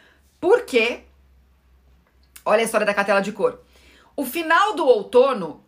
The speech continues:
no final do outono está acontecendo a cartela outono profundo. Logo, no começo do inverno, qual é a cartela que tá acontecendo? Inverno profundo.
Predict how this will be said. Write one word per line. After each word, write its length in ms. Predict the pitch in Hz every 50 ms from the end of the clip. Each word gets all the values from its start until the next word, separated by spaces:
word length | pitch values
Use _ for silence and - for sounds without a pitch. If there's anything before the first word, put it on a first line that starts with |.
| _ -
no 220 | 220 226 294 392
final 580 | 403 - - 302 269 254 247 240 269 320 349 254
do 100 | 226 247
outono 460 | 214 202 190 196 - 226 233 254 240
está 240 | 220 196 - 233 233
acontecendo 560 | 233 240 240 226 220 220 214 - 233 214 214
a 40 | 208
cartela 460 | - 202 185 - - 208 214 226 233 -
outono 440 | 240 226 240 240 240 220 220 233 233
profundo. 800 | - 247 247 247 - - - 247 247 247 208 170 147 139 139 - _ _ _ _ _ _ _ _ _ _
Logo, 680 | - 247 247 254 254 254 262 285 285 247 330 370 - -
no 200 | 254 262 269 254
começo 520 | - 294 277 247 247 226 220 220 226 233
do 100 | 202 185
inverno, 580 | 220 226 233 190 208 - 208 220 240 247 277 311
qual 140 | - 269 240
é 60 | 226
a 40 | 220
cartela 360 | 220 202 202 - 202 190 196
que 60 | 196
tá 60 | -
acontecendo? 680 | 202 202 214 202 196 208 208 208 - 233 262 302 494 523 554 - - - _ _ _ _ _ _ _ _
Inverno 460 | - 381 427 320 254 247 226 214 226 240
profundo. 720 | 262 302 349 - - 349 320 302 294 220 190 151 147